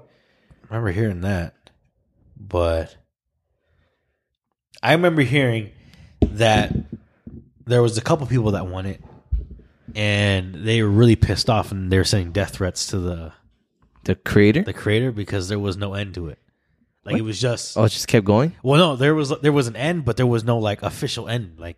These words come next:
Speaker 2: Well,
Speaker 1: you just
Speaker 2: congratulations kind of deal?
Speaker 1: Yeah, it was just like, "Oh, you wasted so
Speaker 2: <laughs>
Speaker 1: many
Speaker 2: My
Speaker 1: hours of your life doing nothing."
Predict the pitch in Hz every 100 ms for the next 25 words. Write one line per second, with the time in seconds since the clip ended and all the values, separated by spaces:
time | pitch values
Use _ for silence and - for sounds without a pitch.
0 | - 101 98 101 98 101 98 98 107 107
1 | 104 - 107 104 113 120 - 120 117 107
2 | 101 113 104 _ - 147 110 98 92 98
3 | 98 92 - 101 92 - 101 87 - _
4 | _ - - - - - - 104 95 160
5 | 117 92 87 87 113 107 82 - - -
6 | - - - - - 104 104 143 - 82